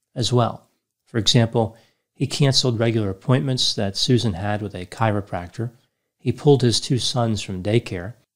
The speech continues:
and he cashed out Susan's retirement accounts. Prior to Susan's disappearance, Joshua told a woman at a work party that the best place to hide a body is in an abandoned mine shaft.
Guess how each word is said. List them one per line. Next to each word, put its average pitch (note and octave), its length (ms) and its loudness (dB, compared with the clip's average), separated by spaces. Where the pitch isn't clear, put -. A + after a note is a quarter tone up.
and D3+ 220 6
he A#2+ 80 6
cashed A2+ 400 -4
out G#2+ 180 -4
Susan's A2 500 -2
retirement G#2 500 -2
accounts. - 520 -8
Prior D3 260 4
to C#3 140 -4
Susan's A2+ 420 2
disappearance, G#2+ 720 -4
Joshua C3+ 420 2
told A#2+ 240 -2
a A2+ 60 0
woman A2+ 260 0
at G#2 80 -4
a G2+ 60 -4
work D#3 280 2
party G2 420 -2
that - 160 -4
the A2 80 0
best B2+ 440 -2
place C3 300 -2
to - 100 -12
hide G#2+ 220 -2
a G2+ 60 -4
body G#2 500 -2
is A#2+ 260 4
in - 120 -2
an G#2+ 120 0
abandoned G#2+ 600 0
mine G2 280 -2
shaft. - 440 -10